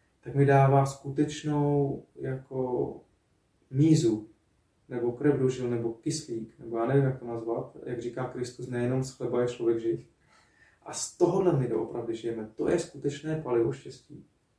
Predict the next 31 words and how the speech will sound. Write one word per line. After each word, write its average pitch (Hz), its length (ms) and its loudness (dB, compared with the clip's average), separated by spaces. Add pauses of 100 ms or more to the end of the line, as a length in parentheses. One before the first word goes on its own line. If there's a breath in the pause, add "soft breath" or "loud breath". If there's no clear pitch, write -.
(1040)
A 123 220 -2
lidé, 131 360 4
kteří 127 500 -4
jako - 260 -6
to - 100 -12
jsou 131 180 -6
pro - 140 -2
ostatní, 120 520 -8
nezištně, 120 760 -6
a - 80 -10
to 139 140 4
ví 135 100 4
jenom 127 220 6
oni 123 180 -4
sami, 110 320 -6
tak 135 200 -10
z - 160 -20
tohohle 160 340 2
žijí. 190 400 -2 (1080)
A 127 100 0
mají 151 200 8
energii, 151 600 2 (320)
mají, 139 320 4
jsou 151 180 -2
nepo-, 147 360 2
napojení 156 680 4
na 151 140 4
zdroj, 113 420 4
dejme 104 240 -10
tomu, 104 320 -14
jo. 101 220 -12